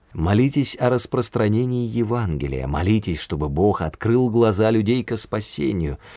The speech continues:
Возьмите за основу стих из Писания и скажите: "Боже,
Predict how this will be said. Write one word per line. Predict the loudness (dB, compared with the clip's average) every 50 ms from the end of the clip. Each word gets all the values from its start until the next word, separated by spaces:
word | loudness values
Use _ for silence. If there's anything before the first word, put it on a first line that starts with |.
| -14 -8
Возьмите | -4 -2 0 0 2 2 2 2 2 2 0 0
за | 2 2 2
основу | 0 0 -2 0 0 2 2 2 0
стих | 0 -4 -6 -4 -2 0 0 0 0 -2
из | -4 -6 -4
Писания | -4 -4 -4 -2 0 2 2 2 2 2 2 0 0
и |
скажите: | -2 -4 -2 -2 -2 0 0 0 0 0 -2 -2 -2
"Боже, | -2 -2 -2 0 0 0 2 0 0 -2 -2 -4 -4 -6 -6